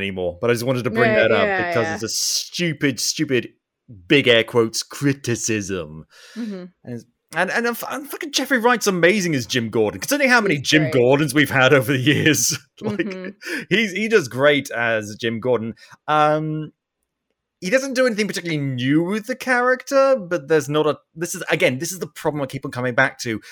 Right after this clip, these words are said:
Speaker 1: Batman's so ubiquitous, there's not a lot of new ground for them to tread without diverting
Speaker 2: Mm-hmm.
Speaker 1: too far away from what we know and what we like about these characters.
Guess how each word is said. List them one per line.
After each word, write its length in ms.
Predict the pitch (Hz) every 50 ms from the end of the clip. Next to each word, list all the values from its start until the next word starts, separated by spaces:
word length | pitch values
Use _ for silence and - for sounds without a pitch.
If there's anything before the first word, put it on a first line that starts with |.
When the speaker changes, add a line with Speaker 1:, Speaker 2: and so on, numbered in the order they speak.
| - _ _ -
Speaker 1:
Batman's 400 | 135 131 123 127 123 127 117 -
so 220 | - - 135 135
ubiquitous, 640 | 127 120 104 - 143 143 - - 104 - 113 110 -
there's 220 | - 127 113 - 120
not 260 | 123 127 131 123 120
a 60 | 123
lot 200 | 120 120 120 110
of 60 | 117
new 220 | 117 117 120 120 113
ground 300 | 98 - 123 120 113 104
for 80 | 113 107
them 160 | 107 107 104
to 100 | - -
tread 640 | - - - - - 247 254 247 202 180 180 165 151 _ - - _
without 340 | - 139 147 135 135 131 107
diverting 640 | - 143 131 127 127 113 135 131 127 113 120 131 127
Speaker 2:
Mm-hmm. 120 | 190 190 - _ _ _ -
Speaker 1:
too 380 | - - - - 139 147 143
far 340 | 139 - - 120 120 123 120 120
away 340 | 117 107 101 110 107 110 107
from 260 | - 117 117 113 110
what 180 | 107 107 - -
we 120 | 117 110
know 240 | 113 110 110 107 107
and 80 | 107
what 80 | 110 104
we 60 | 107
like 320 | 104 107 107 107 107 104 -
about 220 | - 104 101 95
these 160 | 101 104 - -
characters. 680 | - 165 170 165 156 151 135 - - 98 80 76 -